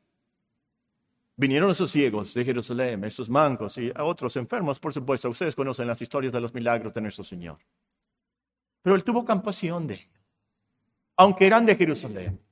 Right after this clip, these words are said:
aunque ahí lo iban a crucificar, sus parientes, sus amigos, esas personas gritarían, "Crucifícale." Y los sanó a todos. Y también quiero que vean el pasaje paralelo en Lucas diecinueve.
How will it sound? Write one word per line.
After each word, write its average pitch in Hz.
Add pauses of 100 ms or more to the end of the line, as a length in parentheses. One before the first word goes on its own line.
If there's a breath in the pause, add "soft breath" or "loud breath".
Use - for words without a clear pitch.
(140)
aunque 185
ahí 220
lo 196
iban 165
a 143
crucificar, 135 (120)
sus 240
parientes, 214
sus 220
amigos, 214 (760 loud breath)
esas 185
personas 131 (880)
gritarían, 147
"Crucifícale." 104 (440)
Y 208
los 151
sanó 120 (100)
a 117
todos. - (920)
Y 180
también 311
quiero 320
que 220
vean 190
el 180
pasaje 196
paralelo 160
en 160
Lucas 156
diecinueve. 135